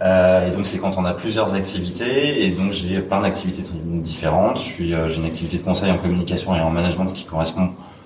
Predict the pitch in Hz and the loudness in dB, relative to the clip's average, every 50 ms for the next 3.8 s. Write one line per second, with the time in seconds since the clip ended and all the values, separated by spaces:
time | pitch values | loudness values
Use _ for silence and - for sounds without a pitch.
0 | - - - 90 87 85 85 - - 107 98 87 87 85 85 87 90 92 98 98 | -16 -10 -6 -4 -4 -4 -4 -4 -2 0 0 2 2 2 2 2 4 4 4 2
1 | 95 - - 104 104 104 107 107 98 90 85 85 82 92 92 92 92 98 101 104 | 0 -2 -4 -2 0 2 4 4 4 2 2 2 2 4 4 4 4 2 2 2
2 | 98 92 80 87 87 82 85 82 80 80 80 78 76 - 95 90 - - 82 80 | 2 0 0 -2 -4 -4 -4 -4 -4 -4 -6 -8 -6 -4 -4 -4 -4 -4 -6 -8
3 | 78 78 - 92 85 85 82 - - 85 80 - - 143 139 - | -8 -6 -6 -6 -6 -6 -8 -8 -8 -8 -8 -8 -8 -6 -4 -4